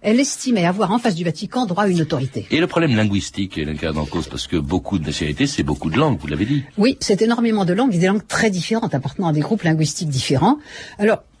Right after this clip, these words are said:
Speaker 1: ce qui a caractérisé l'Empire, c'est une ex-, un extraordinaire, une subtilité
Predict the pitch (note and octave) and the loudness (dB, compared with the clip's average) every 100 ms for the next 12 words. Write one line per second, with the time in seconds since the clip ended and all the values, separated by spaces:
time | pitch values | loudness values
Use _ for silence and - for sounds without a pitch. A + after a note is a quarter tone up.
0 | - F#3+ F#3+ C#4 - A#3 G#3 E3+ - - | -8 -6 -4 -2 0 0 0 -2 -2 -2
1 | C#3+ C#3 C3+ A#2 A#2 - - - D#3 F#3 | 0 2 0 0 -2 -4 -10 -6 -4 0
2 | F3+ - - - F#3 E3+ - F#3 F#3 F#3+ | 0 -2 -6 0 0 0 -2 0 2 4
3 | G3+ A3+ A3 - - - - _ A3 F#3 | 4 4 2 -2 -20 -20 -20 _ -2 0
4 | - B3 - G#3+ G3 - D#3+ A#2 | 0 -2 2 4 4 2 -4 -4